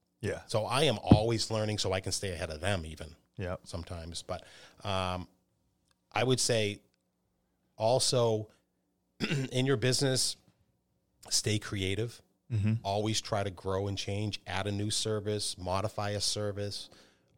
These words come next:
Speaker 2: uh, improve on it if you can. Um, eh, you know, over the last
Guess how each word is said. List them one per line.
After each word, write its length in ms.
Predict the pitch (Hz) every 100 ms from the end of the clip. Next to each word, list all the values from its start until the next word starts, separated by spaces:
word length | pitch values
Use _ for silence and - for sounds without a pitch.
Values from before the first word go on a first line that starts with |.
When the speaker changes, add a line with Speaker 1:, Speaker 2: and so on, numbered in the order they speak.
| -
Speaker 2:
uh, 120 | 82 85
improve 420 | 90 - 110 107
on 180 | 107 110
it 100 | 113 - -
if 160 | 98 104
you 60 |
can. 440 | 95 110 107 110 110 _ _ _ _ _ -
Um, 440 | 92 92 87 87 - _ -
eh, 80 | 98
you 120 | 120
know, 140 | 92 82
over 120 | 90
the 80 | 87
last 540 | 90 90 87 -